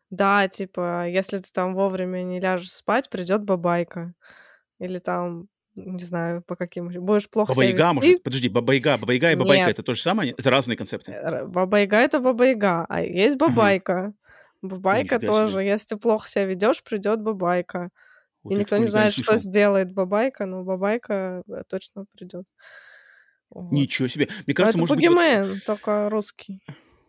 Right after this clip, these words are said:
Speaker 2: Блин, это очень интересно. А есть какие-нибудь там, не знаю, правила? То есть, вот смотри,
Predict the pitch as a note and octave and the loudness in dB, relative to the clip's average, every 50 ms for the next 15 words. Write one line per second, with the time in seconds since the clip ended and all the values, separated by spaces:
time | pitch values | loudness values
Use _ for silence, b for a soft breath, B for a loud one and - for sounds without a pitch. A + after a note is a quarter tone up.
0 | B _ - D3 E3 C3+ A#2 - C3+ C#3+ - F#3+ F#3 F#3+ - A#3+ A3 G3 - - | B _ 0 2 2 2 2 2 0 -2 0 -2 -2 -2 0 0 0 0 0 -2
1 | - A#2+ C3 D#3 A3+ - - C4 - B3 G#3+ F#3+ - - C#3 C3 A#2 G#2 C3 C3 | 0 0 0 0 -2 -2 -6 -2 0 0 2 2 2 2 0 0 0 2 0 0
2 | A2+ - - C3+ G#2 G#2+ A#2+ D3+ D3+ D3 C3 A#2 A2+ - - D3+ C#3 - E3+ C#3+ | 0 0 0 0 0 2 2 2 2 4 4 2 2 2 0 0 0 0 -2 -2
3 | F3 F#3 E3+ C#3 G#2+ F#2+ - | -2 0 0 0 0 -2 -8